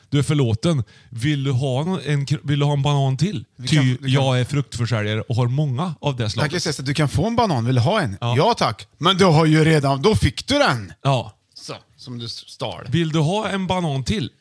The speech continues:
Speaker 1: "Ja, tack."
Speaker 2: Ja, då får du
Speaker 1: "Då
Speaker 2: en ny.
Speaker 1: tar jag tillbaks den från dig nu, så är vi kvitt." Hur fan blir det?
Speaker 2: Nej, så blir det inte. Utan
Speaker 1: Nej.
Speaker 2: då blir det ju, då blir, fick den ju ingen banan.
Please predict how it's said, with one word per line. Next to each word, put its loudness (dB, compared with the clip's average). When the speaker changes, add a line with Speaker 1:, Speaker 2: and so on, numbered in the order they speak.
Speaker 1:
"Ja, 0
tack." -4
Speaker 2:
Ja, -10
då -8
får -10
du -2
Speaker 1:
"Då 4
Speaker 2:
en 0
ny. -8
Speaker 1:
tar 4
jag 0
tillbaks -2
den -4
från -2
dig -2
nu, -4
så -6
är -4
vi -4
kvitt." -8
Hur -2
fan -4
blir -4
det? -6
Speaker 2:
Nej, -8
så -10
blir -8
det -4
inte. -10
Utan -2
Speaker 1:
Nej. 0
Speaker 2:
då 2
blir 2
det 4
ju, 2
då 0
blir, 0
fick -4
den 0
ju -4
ingen -2
banan. -6